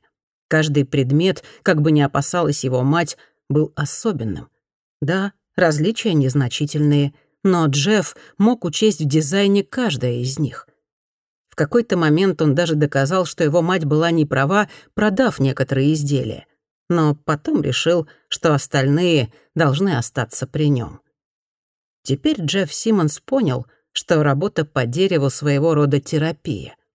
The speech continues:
Это помогло ему отвлечься от инцидента и от своей реакции на него. Джефф ненавидел то, что случилось с отцом, то, как его жизнь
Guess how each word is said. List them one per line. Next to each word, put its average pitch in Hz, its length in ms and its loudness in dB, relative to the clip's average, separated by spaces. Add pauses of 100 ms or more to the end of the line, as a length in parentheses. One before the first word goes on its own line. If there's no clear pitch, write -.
(180)
Это 135 240 0
помогло 147 440 2
ему 156 180 4
отвлечься 156 560 -2
от - 260 -6
инцидента 147 720 2 (220)
и 180 60 4
от 160 120 2
своей 185 320 2
реакции 208 520 0
на 123 100 0
него. 131 380 0 (960)
Джефф 220 320 0
ненавидел 214 680 2
то, 160 140 0
что 147 200 -4
случилось 147 540 0
с - 100 -4
отцом, 185 540 -2 (320)
то, 240 120 2
как 196 220 -2
его 160 220 4
жизнь 160 420 2